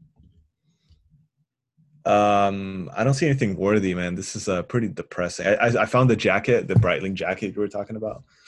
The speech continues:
I'm just gonna offer him a random Crocker strap for it. Oh, dude, I see, <laughs> there's this one seller on here. I'm not gonna mention the name, but he always, like, posts pictures of these very expensive vintage watches, and they're just, like, slapped on the rock.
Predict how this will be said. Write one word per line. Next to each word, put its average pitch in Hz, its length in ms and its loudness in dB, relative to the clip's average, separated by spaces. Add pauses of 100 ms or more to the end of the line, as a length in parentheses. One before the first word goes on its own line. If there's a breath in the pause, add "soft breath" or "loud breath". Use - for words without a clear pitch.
(360 loud breath)
I'm 110 100 0
just 117 120 -6
gonna 135 160 2
offer 110 300 0
him 104 160 -4
a 87 80 -4
random 87 340 -4
Crocker - 320 -10
strap - 420 -8
for - 220 -12
it. - 80 -12 (600 soft breath)
Oh, 117 180 8
dude, 110 160 6
I 101 60 6
see, 131 280 -2 (140)
<laughs> - 160 -14
there's 113 160 -2
this 139 140 -2
one 156 160 0
seller 104 440 0
on 107 160 -2
here. 117 180 -4
I'm 90 100 -4
not 80 120 -6
gonna - 160 -12
mention - 360 -16
the - 120 -16
name, - 140 -18 (400 soft breath)
but 95 80 -8
he 110 80 -2
always, 135 460 4
like, 110 200 4 (120)
posts 101 260 0
pictures 98 360 -8
of 92 100 -6
these 92 200 -4
very 85 220 -4
expensive 85 460 -10
vintage 90 280 -8
watches, 82 400 -4
and 92 80 -6
they're 87 100 -4
just, 92 180 -8
like, 90 160 -4
slapped 95 520 -4
on 101 80 -6
the 85 120 -6
rock. 76 360 -8